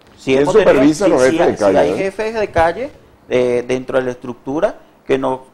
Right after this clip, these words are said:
Speaker 1: necesariamente son militantes del partido, pero bueno, son
Speaker 2: Son independientes,
Speaker 1: simpatizantes,
Speaker 2: ¿no?
Speaker 1: claro, son simpatizantes a la revolución o militan en algún otro partido del gran pueblo patriótico.
Speaker 2: ¿Y quién supervisa ese trabajo, David?
Speaker 1: Hay una estructura completa.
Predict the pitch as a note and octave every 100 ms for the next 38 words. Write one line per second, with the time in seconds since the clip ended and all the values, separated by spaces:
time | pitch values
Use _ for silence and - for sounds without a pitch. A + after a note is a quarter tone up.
0 | F3+ G3 G3+ F3+ F3 G3 G3 B3 A3 F#3
1 | D3+ C3+ B2+ C3 A#2+ G2 - A#2+ F#3 F3+
2 | - _ _ - A#2 C3+ D#3 B2 G2 A#2
3 | B2 A2+ F#2+ G2 A2 C#3 F3 F#3 - -
4 | G#2 C#3 C#3+ G2+ - C#3 D#3 C#3+ A#2+ C3+
5 | C#3+ A#2+ A2+ G#2+ G#2+ G2+ D3+ F3+ - -
6 | - C3 C#3 C3 B2+ E3 E3+ D3 B2+ C3+
7 | D3+ E3+ D3 - C3+ D#3 G#3 E3 C#3 B2+
8 | B2 C3+ B2+ A2+ A2+ - G3 - - -
9 | G#2 B2+ C#3 B2 A2 A2+ A2+ A#2+ C#3+ C3+
10 | C#3 - C#2 D2 C2 - G1+ - G#1+ D#2
11 | D3+ _ _ _ _ G#2 A2+ C3+ C#3+ -
12 | G2+ G#2 G#2 G#2+ F#2+ B1 -